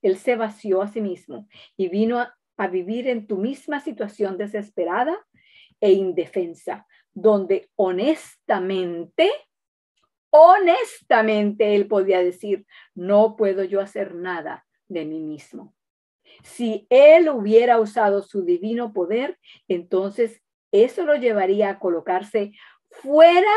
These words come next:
del alcance de nuestra experiencia. Como seres humanos no poseemos poderes divinos para nuestro uso. Si Él lo hubiera hecho así,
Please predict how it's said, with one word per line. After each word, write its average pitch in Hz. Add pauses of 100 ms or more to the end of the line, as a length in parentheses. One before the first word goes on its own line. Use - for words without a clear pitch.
(100)
del 247
alcance 240
de 220
nuestra 208
experiencia. 175 (680)
Como 175
seres 285
humanos 294
no 226
poseemos 285
poderes 240
divinos 233 (220)
para 220
nuestro 202
uso. 185 (180)
Si 208
Él 285
lo 311
hubiera 285
hecho 269
así, -